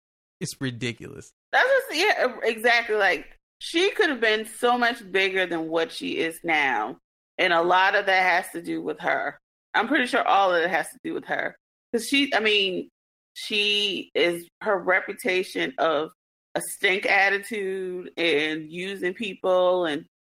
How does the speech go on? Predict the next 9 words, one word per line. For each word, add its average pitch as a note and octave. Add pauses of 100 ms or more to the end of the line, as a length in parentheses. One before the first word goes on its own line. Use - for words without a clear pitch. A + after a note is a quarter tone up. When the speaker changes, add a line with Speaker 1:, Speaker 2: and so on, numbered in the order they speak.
(120)
Speaker 2:
I F3
mean, F#3
it, D#3
it's, - (680)
it's -
been F3+
there F3
for -
years D#3+